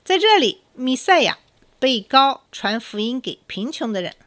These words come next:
我们一般会倾向于把贫穷这个词解释为在经济上或财务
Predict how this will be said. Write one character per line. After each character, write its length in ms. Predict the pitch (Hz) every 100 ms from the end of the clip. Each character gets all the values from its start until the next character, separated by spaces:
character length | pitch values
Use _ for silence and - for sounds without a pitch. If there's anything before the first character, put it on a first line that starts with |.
| _
我 100 | -
们 220 | 233 302 320
一 80 |
般 320 | 349 - 381 392
会 140 | 349
倾 240 | 254 302
向 180 | 302 269
于 80 | 269
把 180 | 220 175
贫 360 | - - 277
穷 320 | 339 - 214 233 _
这 120 | -
个 140 | 254 220
词 240 | - 208
解 240 | 214 - -
释 200 | - 240
为 180 | 190
在 240 | 190 233 214
经 280 | - 339 359
济 200 | 392 277
上 200 | 202 -
或 320 | - - 185 -
财 240 | - 180 226
务 260 | 311 302